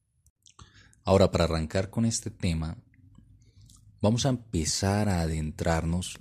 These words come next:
sobre el porqué, sobre el propósito, sobre el para qué, para qué cambiamos. ¿Por qué? ¿Cuál es el objetivo de estos cambios, de estas mejoras? ¿Cierto?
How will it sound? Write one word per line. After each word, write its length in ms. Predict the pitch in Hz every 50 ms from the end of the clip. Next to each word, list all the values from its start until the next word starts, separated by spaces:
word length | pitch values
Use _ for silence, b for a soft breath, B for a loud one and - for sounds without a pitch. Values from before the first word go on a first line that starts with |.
| - -
sobre 480 | - - - - 90 78 76 80 78 78
el 120 | 76 76
porqué, 720 | - _ - - 78 76 - 76 - - - 107 110 117 - - _ _ _ _ _ _ _ - - -
sobre 360 | - - - 85 82 85 82
el 100 | 80 78
propósito, 1040 | - - - - 80 76 - - - 107 113 - - - 98 - - - - - - - - - _ - -
sobre 340 | - - 98 92 92 95 92
el 100 | 90 -
para 360 | - - 95 87 85 85 82
qué, 320 | - - - 104 104 104 - - - - - - -
para 160 | - 92 90
qué 140 | - - -
cambiamos. 840 | - - 101 98 101 101 104 104 101 101 98 90 78 - - - - - - - b b b b b b b b b b b b b b b b b b b b b _ -
¿Por 260 | 87 85 82 73 -
qué? 200 | - 101 104 101
¿Cuál 180 | - - 92 92
es 120 | 92 -
el 100 | 107 101
objetivo 960 | 98 92 - - - 87 80 - - - - 101 110 117 117 117 107 92 82
de 240 | 80 78 78 76 76
estos 400 | 80 - - - 82 80 - -
cambios, 640 | - - 90 87 82 82 76 78 78 80 80 78
de 220 | 76 73 76 76 78
estas 380 | 80 - - 87 85 - -
mejoras? 880 | 82 78 80 - - - - 92 90 92 90 85 82 - - - - - _ _ - _ _ _ _ _ _ - -
¿Cierto? 480 | - - 76 - - - - 95 -